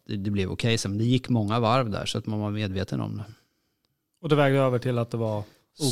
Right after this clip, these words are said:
Speaker 2: K?
Speaker 1: S-, så blev det.
Speaker 2: Vad, och då i en sån situation när det i-, ibland har blossat upp liksom, eh, främst i supporterled att,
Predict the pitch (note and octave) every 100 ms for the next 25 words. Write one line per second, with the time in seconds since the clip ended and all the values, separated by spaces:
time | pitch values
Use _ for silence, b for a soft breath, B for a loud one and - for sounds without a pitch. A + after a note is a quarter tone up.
0 | A#2+ A#2+ A#2 - D#3+ B2+ G#2 A2 B B
1 | B B B B B B _ C3+ D#3+ D#3
2 | D3 C#3+ D3+ - D#3+ E3 - F#3 A3 A3
3 | G3+ G3+ G#3+ D#3+ F3+ F3 D#3 D3+ C#3+ D3+
4 | C3+ C3+ B2 D3 C3+ C3 B2+ B2+ - D3+
5 | - - - F#3+ C#3+ C#3 C3 B2 B2+ C3+
6 | A#2+ C3+ C#3+ B2 B2 B2+ B2 A#2+ A#2+ A2+
7 | - - - - D3 C3+ - C3+ - C#3
8 | A#2 D3 D3+ A#2 A2+